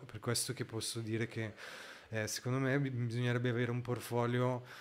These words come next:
eh, che abbia un, diciamo così, da un certo punto di vista un'estetica compatta, eh, che quindi si riconosca uno stile, perché sostanzialmente è quello che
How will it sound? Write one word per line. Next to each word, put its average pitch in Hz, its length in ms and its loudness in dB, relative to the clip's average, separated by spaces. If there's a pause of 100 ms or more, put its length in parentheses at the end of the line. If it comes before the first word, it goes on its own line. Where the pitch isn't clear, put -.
(280)
eh, 117 260 2
che - 120 2
abbia 131 240 8
un, 135 760 0
diciamo 156 300 6
così, 151 300 8
da 143 100 8
un 147 240 4
certo 147 260 6
punto 147 260 0
di 147 100 2
vista 156 260 4
un'estetica 143 840 6
compatta, 131 960 0 (560)
eh, 117 380 4
che 123 120 -4
quindi 131 320 0
si 127 160 2
riconosca 127 760 4
uno 123 240 4
stile, 135 500 4
perché 123 380 2
sostanzialmente 131 800 2
è 117 80 2
quello 110 560 2
che 113 420 -2